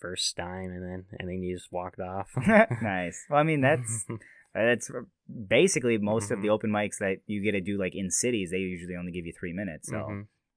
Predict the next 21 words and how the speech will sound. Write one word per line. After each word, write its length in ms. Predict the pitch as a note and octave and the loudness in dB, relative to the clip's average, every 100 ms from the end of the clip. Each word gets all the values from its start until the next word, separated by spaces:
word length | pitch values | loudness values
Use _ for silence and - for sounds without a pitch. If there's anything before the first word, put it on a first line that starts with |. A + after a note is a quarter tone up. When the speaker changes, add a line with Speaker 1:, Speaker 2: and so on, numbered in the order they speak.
| _ - | _ -20
Speaker 2:
it's, 120 | - C3 | -6 -4
it's 160 | A#2+ | 0
at 160 | A#2+ B2+ | 0 2
least 240 | C3 G2 | 0 0
good 160 | A#2+ A#2 | 0 0
to 60 | G#2+ | -2
start 280 | - G#2 | 0 0
with 140 | G2 - | -2 -6
three 140 | G#2 | -4
minutes, 300 | F#2+ F#2 F#2+ | -2 -4 -4
and 280 | F#2+ F2+ F2+ - - - | -6 -6 -10 -14 -10 -2
that's 200 | A2 A#2+ | 0 2
what, 100 | A#2+ | 4
usually 320 | B2+ A2+ A2+ | 4 4 4
what 160 | G2+ | 4
we 140 | G#2 B2 | 2 2
give 180 | G#2 F2 | 0 -2
you, 80 | E2+ | -4
too, 220 | C3 G#2+ | -2 -2
up 140 | F2+ | -2
here 180 | G#2+ | -4